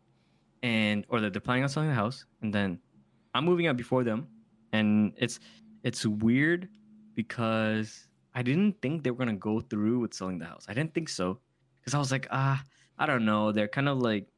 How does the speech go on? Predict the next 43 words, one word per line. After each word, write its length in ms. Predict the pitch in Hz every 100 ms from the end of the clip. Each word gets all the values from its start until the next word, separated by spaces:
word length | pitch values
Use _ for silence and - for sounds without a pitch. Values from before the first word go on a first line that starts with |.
| _ _ _ -
they've 140 | 143 135
been 140 | 139
saying 180 | 151 147
that 120 | 143
for 100 | 131
a 60 | 110
while, 720 | 95 95 104 117 135 165 160 -
like, 160 | 90 -
maybe, 240 | 107 101
like, 180 | 98 95
years, 520 | 101 104 120 143 143
and 160 | 101 98
they 80 | 95
just 280 | 107 104 101
not 380 | 92 90 - _ _ _ -
do 160 | 101
it. 240 | 135 170 - _ _ _ _ _ _ -
And 220 | 110 104 104
then, 680 | 110 110 107 104 101 90 -
uh, 400 | 98 92 95 90 87 -
one 200 | 107 117
night 180 | 113 -
it 120 | -
came 260 | - 117 113
home, 500 | - 107 104 127 147
and 120 | 101
I 80 | 98
saw, 200 | - 101
like, 220 | 101 -
a 60 | 90
Remax 680 | 90 95 98 98 95 - 90
or, 120 | 82
like, 160 | 82 - _ _ _ _ 113
uh, 120 | 104
how, 180 | - 110
whatever 380 | 113 123 113 92
other, 440 | 101 98 92 90 _ _ _ - _
uh, 220 | 98 90 87
real 180 | 107 107
estate 400 | - 117 120 - _ _ _ _ _ _ _ _ _ -
company 280 | 120 131 151
with, 200 | 139 104
like, 300 | 95 92 85